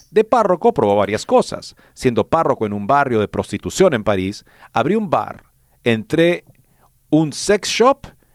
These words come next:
y una tienda de lencería fina. Puse una estatua grande de María en el escaparate del bar. Un chaval del barrio me dijo, "Creo que es la única Virgen María del barrio". Pero mucha gente sin relación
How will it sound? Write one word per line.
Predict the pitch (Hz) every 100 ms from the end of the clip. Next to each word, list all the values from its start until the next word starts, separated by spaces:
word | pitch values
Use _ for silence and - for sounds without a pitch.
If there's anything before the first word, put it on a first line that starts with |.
| _
y | 131
una | 175 170 147
tienda | - 190 233 226 220
de | 185
lencería | 131 117 104 104 143 170
fina. | - 226 104 - _ _ _ _ -
Puse | 208 240
una | 226
estatua | 175 190 190 160
grande | 127 180 214 196 147
de | 123
María | 110 104 120 151
en | 139
el | 117
escaparate | - 165 165 117 113 160
del | 196
bar. | 202 233 180 - _ _ _ _ _ _
Un | - 131 135
chaval | 170 160 143 160
del | 170 175
barrio | 123 120 131
me | 110
dijo, | 131 131 110 90 _ _ _ -
"Creo | 214 226
que |
es | 208
la | 165
única | 175 202 151
Virgen | 170 165 180
María | 131 147 165
del | 120
barrio". | 175 254 123 95 - _ _ _ _ -
Pero | 135 123 117
mucha | 135 233 254 - 202
gente | - 151 147 147
sin | 135 143
relación | 135 143 127 - 120 117 131 156